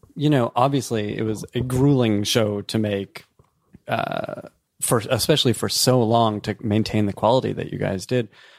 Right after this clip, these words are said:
Um, was there ever a feeling of,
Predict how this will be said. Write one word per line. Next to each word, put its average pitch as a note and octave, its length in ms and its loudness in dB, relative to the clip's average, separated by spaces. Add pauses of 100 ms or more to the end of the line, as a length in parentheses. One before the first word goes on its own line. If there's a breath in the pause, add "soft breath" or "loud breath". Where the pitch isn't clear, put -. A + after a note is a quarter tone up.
(180 soft breath)
Um, A#2+ 580 2 (380)
was D#3 500 2
there E3+ 160 6
ever C#3+ 260 4
a C3+ 60 -2
feeling C#3 420 0
of, A#2+ 320 0